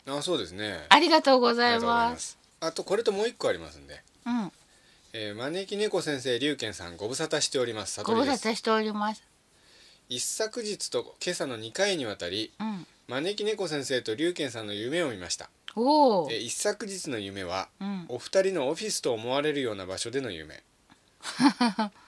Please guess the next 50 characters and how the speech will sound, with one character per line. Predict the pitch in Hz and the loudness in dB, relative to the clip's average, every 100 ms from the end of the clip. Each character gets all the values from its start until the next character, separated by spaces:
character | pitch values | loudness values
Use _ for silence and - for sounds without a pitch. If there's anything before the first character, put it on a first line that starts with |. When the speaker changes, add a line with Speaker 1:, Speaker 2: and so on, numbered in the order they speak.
| - | -6
Speaker 1:
朝 | - 160 113 | -2 0 4
は | 113 - - | 4 2 -4
招 | 208 196 175 | -2 -2 -2
き | |
猫 | 202 208 147 | -2 -2 -2
先 | 139 | -4
生 | 120 120 | -4 -4
の | 110 113 - | -4 -6 -6
ご | 107 117 | -6 -2
尊 | 208 185 120 | -2 -2 -2
母 | |
を | 95 110 - | 0 0 -4
一 | - | -6
緒 | - - | -2 -2
に | 151 | -2
訪 | 131 147 151 | -4 -4 -2
問 | 147 143 | -2 -4
し | - | -4
た | |
夢 | 127 123 | -4 -4
で | 104 | -4
し | - | -4
た。 | - - _ _ _ _ _ _ _ _ _ _ _ - | -8 -14 _ _ _ _ _ _ _ _ _ _ _ -18
Speaker 2:
ご | 180 214 | -6 -4
尊 | 226 269 240 | 0 0 0
母 | |
っ | 202 | -2
て | 156 | -4
誰？ | 170 165 - | -6 -6 -8
Speaker 1:
お | 113 | -10
母 | - 151 | 4 4
様 | - 90 71 | 4 -6 -14
の | - | -20
こ | - | -20
と | - | -20
で | |
す | - | -18
ね。 | 117 - | -18 2
Speaker 2:
あ、 | 202 254 | 6 8
う | 202 | 6
ち | 240 | 0
の | 247 | 2
母 | 247 | 2
ち | 233 | 4
ゃ | 165 | -4
ん？ | 240 | -2
Speaker 1:
え | 190 151 - 190 | -4 -6 -8 -8
え。 | |
Speaker 2:
う | |
ん。 | 180 165 | -6 -6